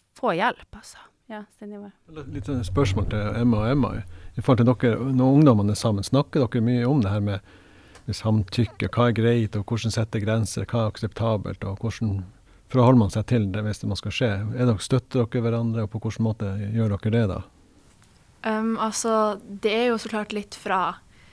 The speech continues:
Speaker 3: gruppe til gruppe, men jeg ser i de vennekretsene jeg da har, eller ser rundt meg, så er det jo, i hvert fall i min vennegruppe,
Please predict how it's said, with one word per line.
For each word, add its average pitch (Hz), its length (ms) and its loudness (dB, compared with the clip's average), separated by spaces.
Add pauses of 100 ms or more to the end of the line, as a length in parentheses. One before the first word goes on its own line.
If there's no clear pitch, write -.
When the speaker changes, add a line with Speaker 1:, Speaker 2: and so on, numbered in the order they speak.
(240)
Speaker 3:
gruppe 214 480 -4
til 185 400 -6
gruppe, 220 400 -4 (400)
men 220 300 4
jeg 208 160 -2
ser 214 240 0
i - 20 -8
de 196 200 -6 (840)
vennekretsene 214 800 -2
jeg 196 180 -2
da 185 140 0 (880)
har, 196 260 0 (160)
eller 190 380 -8 (180)
ser - 560 -2
rundt 233 400 -4
meg, - 160 -14 (540)
så 208 240 0
er 208 80 -2
det 247 80 2
jo, 240 120 4 (120)
i - 360 -16
hvert 208 120 -4
fall 233 120 -2
i 220 80 0
min 214 380 0 (300)
vennegruppe, 185 500 -10